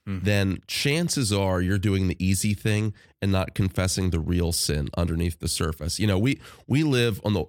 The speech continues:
Speaker 2: on the one hand in a completely immoral society.
Speaker 1: Mm.
Speaker 2: On the other hand, you see all sorts of reactions against certain things that we perceive to be absolute evil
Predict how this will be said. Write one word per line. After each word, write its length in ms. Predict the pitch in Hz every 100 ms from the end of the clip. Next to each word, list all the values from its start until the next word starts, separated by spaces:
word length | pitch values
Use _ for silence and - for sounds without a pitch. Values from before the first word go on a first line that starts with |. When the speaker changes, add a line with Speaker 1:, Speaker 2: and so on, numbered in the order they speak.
| -
Speaker 2:
on 140 | - -
the 40 |
one 220 | 95 127
hand 200 | 143 101
in 80 | 90
a 40 | 85
completely 420 | 87 85 120 92
immoral 320 | 101 107 90 85
society. 600 | 90 85 80 78 82 82 _
Speaker 1:
Mm. 140 | 92 90
Speaker 2:
On 80 |
the 100 | 95
other 260 | 101 185 156
hand, 380 | 98 87 85 80 - -
you 160 | 107
see 320 | 101 110 95 90
all 260 | 95 120
sorts 260 | 123 117 98
of 100 | 90
reactions 580 | 92 87 107 - 95 87
against 420 | 92 85 110 113 -
certain 320 | - - 98
things 280 | 104 95 90
that 100 | 82
we 160 | 135
perceive 500 | - 104 - 90 87
to 100 | -
be 380 | 85 92 87 85 - _ _ _
absolute 640 | 117 131 120 139 104 101 -
evil 460 | 92 87 90 85